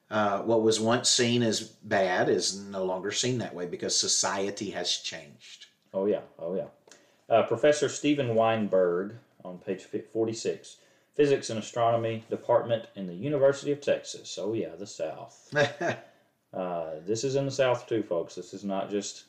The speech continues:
Speaker 2: in, uh, the West and in the Northeast. This is all over the place. "I think, in many respects, religion is a dream, a beautiful dream often, often a nightmare. But it's a dream from which I think it's about time we awoke.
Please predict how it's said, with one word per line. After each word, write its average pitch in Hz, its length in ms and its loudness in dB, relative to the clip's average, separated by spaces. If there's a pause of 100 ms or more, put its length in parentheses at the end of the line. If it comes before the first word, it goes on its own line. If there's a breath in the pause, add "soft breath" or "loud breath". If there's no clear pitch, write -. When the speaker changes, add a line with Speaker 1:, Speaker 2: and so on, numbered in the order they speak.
(140)
Speaker 2:
in, 95 300 -4
uh, 90 220 -4
the 92 100 -2
West 98 460 0
and 95 180 -4
in 95 160 -6
the 95 80 -4
Northeast. 98 560 -2
This - 180 -12
is 95 140 -6
all 92 280 4
over 90 160 -2
the 82 60 -12
place. - 380 -14 (380 soft breath)
"I 208 160 2
think, 180 400 2
in 110 160 -4
many 151 240 0
respects, 135 640 2
religion 151 500 2
is 110 160 -2
a 98 120 4
dream, 90 580 -6 (360 soft breath)
a 95 120 2
beautiful 117 480 2
dream 85 260 -4
often, 87 400 -8 (560 soft breath)
often 110 320 0
a 85 80 -4
nightmare. 78 640 -8 (480)
But 104 120 2
it's 120 200 2
a - 20 -2
dream 117 420 2
from 104 280 0
which 110 200 0
I 131 200 -2
think 98 280 -6
it's 127 140 -8
about 123 380 0
time 87 340 -8
we 107 140 -2
awoke. 82 500 -4